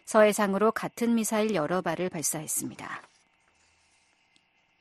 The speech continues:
필리핀과 베트남이 삼십 일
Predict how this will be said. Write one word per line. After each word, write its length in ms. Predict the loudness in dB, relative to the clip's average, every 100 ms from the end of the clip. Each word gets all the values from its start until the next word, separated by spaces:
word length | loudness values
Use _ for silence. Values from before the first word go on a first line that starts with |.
| _ _ _ _ _ _ _ _ _ _ _ _ _ _ _
필리핀과 600 | 2 4 4 4 6 6
베트남이 640 | 4 0 0 2 4 4 2
삼십 420 | 2 0 0 0
일 240 | -2 -4